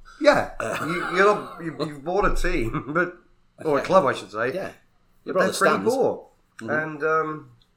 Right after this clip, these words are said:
Speaker 1: albeit a, the Eric Dyer own goal, which was a calamity in itself.
Speaker 2: Yeah.
Speaker 1: We had twelve shots on target.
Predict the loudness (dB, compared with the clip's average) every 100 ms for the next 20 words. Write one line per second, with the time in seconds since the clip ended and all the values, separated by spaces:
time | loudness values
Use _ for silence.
0 | _ -20 -12 -6 -4 0 2 0 0 0
1 | 0 0 2 2 4 0 -4 -12 -12 -10
2 | -10 -10 -14 -16 -16 -12 -8 -8 -8 -14
3 | -14 -16 -16 -12 -12 -10 -12 -12 -18 _
4 | _ _ _ _ _ -12 -12 -8 -8 -6
5 | -8 -8 -8 -10 -12 -12 -12 -14